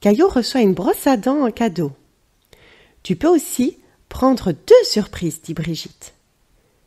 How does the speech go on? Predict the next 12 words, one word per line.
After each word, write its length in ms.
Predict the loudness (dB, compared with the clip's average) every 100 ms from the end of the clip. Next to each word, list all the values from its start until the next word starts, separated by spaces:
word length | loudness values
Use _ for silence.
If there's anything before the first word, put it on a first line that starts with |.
| _ _ _ _ _
Deux ? » 340 | -16 0 2 2
répond 380 | 2 -2 0 0
Caillou, 320 | 2 2 0 -2 -8 _ _ _ -2
le 100 | 0
nez 160 | 2
dans 140 | 2 2
la 160 | 0
boîte. 480 | 0 -2 -2 -8 -20 _ _ _ _ _ _ _ _ _ _ -4
Il 160 | -4
choisit 420 | 0 0 0 -4 -2
une 200 | 6 8
loupe 320 | 8 6 0